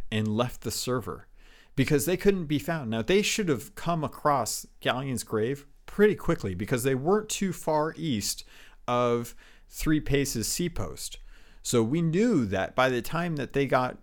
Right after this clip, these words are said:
over, or by the time we got over to Tri Rock Isle rowing,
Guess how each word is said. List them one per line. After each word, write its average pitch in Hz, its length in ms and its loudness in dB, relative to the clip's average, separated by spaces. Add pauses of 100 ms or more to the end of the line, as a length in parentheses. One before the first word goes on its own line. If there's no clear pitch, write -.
(500)
over, 143 380 6
or 131 60 2
by 139 160 6
the 147 100 2
time 170 240 0
we 165 100 4
got 156 200 2
over 143 160 0
to 107 100 -4
Tri 135 260 0
Rock 117 320 0
Isle 107 300 2
rowing, 92 580 4